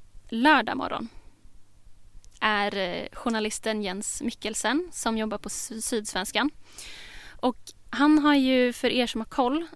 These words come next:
eh, och kanske till och med har läst hans reportage i Sydsvenskan om... Det handlar om, temat är ju flyktingsituationen och jag vet att han bland annat har skrivit ett, eh, ganska uppmärksammat reportage om, eh, I D-kontrollerna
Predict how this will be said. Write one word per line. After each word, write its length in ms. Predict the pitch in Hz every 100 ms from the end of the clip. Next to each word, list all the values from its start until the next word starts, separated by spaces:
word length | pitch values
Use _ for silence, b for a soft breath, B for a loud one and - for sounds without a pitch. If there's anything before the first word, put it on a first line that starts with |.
| -
eh, 460 | 220 196 190 - -
och 80 | -
kanske 220 | 208 208
till 100 | -
och 60 |
med 80 | 196
har 80 | 202
läst 260 | 262 269 -
hans 200 | 196 202
reportage 540 | 202 - 277 285 -
i 160 | - -
Sydsvenskan 720 | - 202 - - 208 202 -
om... 320 | 254 269 262 B B B B B
Det 100 | 240
handlar 340 | 262 254 254
om, 300 | 214 214 185
temat 380 | 214 262 233 240
är 100 | -
ju 240 | 196 - 220
flyktingsituationen 1200 | - - - 214 214 208 - 247 247 247 247 240
och 300 | - - -
jag 160 | 233
vet 160 | 233 226
att 100 | 214
han 240 | 226 214
bland 180 | 220 240
annat 220 | 240 247
har 360 | - 208 208 214 - B B B B B B B
skrivit 480 | - 247 214 214 -
ett, 380 | 214 - - -
eh, 320 | 202 - -
ganska 300 | 214 214 -
uppmärksammat 540 | 214 214 208 214 208
reportage 640 | 202 - 214 208 277 - -
om, 280 | 196 208 92
eh, 280 | 90 -
I 140 | - 233
D-kontrollerna 840 | 208 - 220 226 254 254 - -